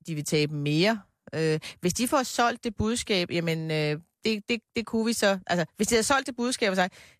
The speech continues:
"Det her kan vi ikke være med til," så tror jeg sådan set, at, at nogle af deres, øh, frafaldne vælgere vil sige, "Okay, nu kan vi kende jer igen."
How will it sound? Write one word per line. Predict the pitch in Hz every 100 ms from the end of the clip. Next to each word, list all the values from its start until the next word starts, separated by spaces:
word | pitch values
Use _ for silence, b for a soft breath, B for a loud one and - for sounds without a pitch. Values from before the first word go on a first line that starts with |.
| -
"Det |
her | 240
kan | 233 226
vi |
ikke | 202 214
være | 185
med | 170
til," | 170 175
så | 202
tror | 240
jeg | 208
sådan | 202 208
set, | 202 185
at, | 175
at | 143 170
nogle | 180 202
af | 208
deres, | 185 156 156 -
øh, | 156
frafaldne | 170 170 202 175 160
vælgere | 160 180
vil | 175
sige, | 160
"Okay, | 180 180 175
nu |
kan | 170 180
vi |
kende | 165 160 190
jer | 165
igen." | 135 139